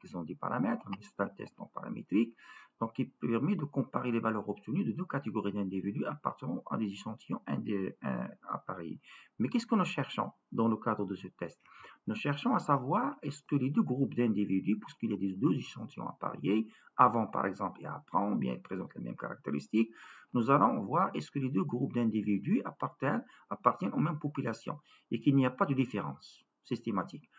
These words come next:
Ou bien, H A, l'hypothèse alternative, il y a une différence significative entre les deux paires X, Y et Y. Donc, il y a, pour cha-,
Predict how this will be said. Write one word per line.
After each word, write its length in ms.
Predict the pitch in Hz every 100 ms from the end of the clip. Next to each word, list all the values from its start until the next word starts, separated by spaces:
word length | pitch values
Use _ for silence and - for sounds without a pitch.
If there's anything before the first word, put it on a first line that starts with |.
| - - _
Ou 120 | 175
bien, 360 | 170 170 247 294 -
H 260 | 165 - -
A, 180 | 190
l'hypothèse 480 | 165 147 147 135 120
alternative, 640 | - - 92 92 92 - 277
il 180 | - 123
y 80 | 143
a 100 | 233
une 100 | 151
différence 440 | - - - 82 -
significative 580 | 65 - - - 95 -
entre 380 | 85 208 - - - - - -
les 160 | 117
deux 300 | 107 151 208 -
paires 340 | - 80 92 -
X, 220 | 147 - -
Y 240 | 190 - -
et 140 | -
Y. 440 | 92 - - - - - - -
Donc, 120 | 139
il 120 | 202
y 80 | 214
a, 120 | 277 370 -
pour 180 | 160 -
cha-, 380 | - 135 -